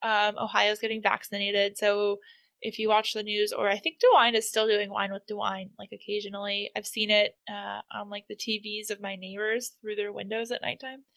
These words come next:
Um, <laughs> so starting February first, Ohioans seventy years of age and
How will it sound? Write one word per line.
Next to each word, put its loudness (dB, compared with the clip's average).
Um, 6
<laughs> 2
so 8
starting 6
February 6
first, 0
Ohioans 2
seventy 2
years 0
of -14
age 0
and -6